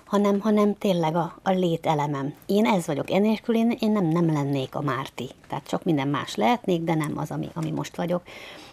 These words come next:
Egy ilyen hetedikes koromba készült interjúba olvastam magam is, meglepődve, hogy már akkor azt mondtam egy, öm,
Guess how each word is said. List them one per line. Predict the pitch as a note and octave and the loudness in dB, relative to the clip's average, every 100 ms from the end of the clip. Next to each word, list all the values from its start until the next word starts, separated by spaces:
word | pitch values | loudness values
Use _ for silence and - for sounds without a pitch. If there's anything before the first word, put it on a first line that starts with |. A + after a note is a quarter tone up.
| - | -8
Egy | - G3 | -2 2
ilyen | G3+ G3+ F3+ | 4 4 2
hetedikes | - A3+ F#3 F3 F3 - | 0 0 0 0 -2 -4
koromba | - F#3 E3+ E3 - - - - - A#3 F3 E3+ - | 0 2 2 0 -4 -12 -20 -20 -18 -10 -4 0 0
készült | F3+ F3 - F#3 F#3+ | 0 -2 0 2 6
interjúba | F#3+ E3+ E3 F3 E3 D#3+ | 6 6 2 2 4 4
olvastam | D#3+ D3+ - - D#3+ | 6 2 2 2 4
magam | D#3 D3 E3+ | 4 4 2
is, | F3+ - | 0 -2
meglepődve, | D#3+ D3+ D#3 D#3+ E3+ E3+ G3 - - - | 0 0 0 0 -2 0 0 -2 -10 -6
hogy | F3 | 0
már | E3+ F3+ | 4 6
akkor | G3 - D#3+ C#3 - - - - | 6 6 0 0 -4 -20 -20 -4
azt | - D#3 - | 0 0 2
mondtam | D#3+ D#3+ E3+ E3 | 0 2 4 4
egy, | D#3+ E3 | 2 4
öm, | D#3 | 2